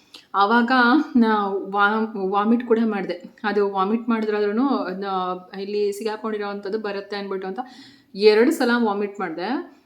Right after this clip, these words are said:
So ಅದು ವಾಮಿಟ್ ಮಾಡಿ ನನಗೆ ಸುಸ್ತಾಯ್ತೇ ಹೊರ್ತು ಈ ಕಡೆ ಅದು ಬರ್ಲೇ ಇಲ್ಲ. ಅದು ಇಲ್ಲಲ್ಲ, ಗೊತ್ತಾಗುತ್ತಲ್ವಾ ಎಲ್ಲಿ ಒತ್ತುತ್ತಾ ಇದೆ, ಎಲ್ಲಿ ಚುಚ್ಚಿದಾಗ ಅನ್ನಿಸ್ತಾ ಇದೆ ಅಂತ ಹೇಳ್ಬಿಟ್ಟು ಅಂತ ಈ, ಈ ಭಾಗದಲ್ಲಿ ನನಗೆ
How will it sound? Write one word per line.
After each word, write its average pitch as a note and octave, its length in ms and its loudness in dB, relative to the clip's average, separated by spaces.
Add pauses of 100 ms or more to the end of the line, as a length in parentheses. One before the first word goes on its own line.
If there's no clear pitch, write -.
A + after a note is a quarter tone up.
(280)
So G#3+ 80 -2
ಅದು G3+ 240 0
ವಾಮಿಟ್ G#3+ 480 2
ಮಾಡಿ G#3 280 0
ನನಗೆ A3+ 260 0
ಸುಸ್ತಾಯ್ತೇ A3+ 480 -6
ಹೊರ್ತು G#3 440 -4
ಈ A3 180 -4
ಕಡೆ A3 400 -4
ಅದು C#4+ 240 -2
ಬರ್ಲೇ F3+ 600 -2
ಇಲ್ಲ. F#3+ 140 2 (380)
ಅದು B3 240 2
ಇಲ್ಲಲ್ಲ, A3+ 680 2 (200)
ಗೊತ್ತಾಗುತ್ತಲ್ವಾ G#3 720 -2
ಎಲ್ಲಿ F#3+ 420 0
ಒತ್ತುತ್ತಾ G3 380 -2
ಇದೆ, G3 100 -4
ಎಲ್ಲಿ F#3+ 240 -2
ಚುಚ್ಚಿದಾಗ G3 400 -8
ಅನ್ನಿಸ್ತಾ F#3+ 320 -6
ಇದೆ F#3 80 -4
ಅಂತ F#3 160 -6
ಹೇಳ್ಬಿಟ್ಟು F3+ 280 -8
ಅಂತ F#3 160 -10 (720)
ಈ, B3 360 4
ಈ C4+ 280 6
ಭಾಗದಲ್ಲಿ A3+ 440 2
ನನಗೆ B3 280 4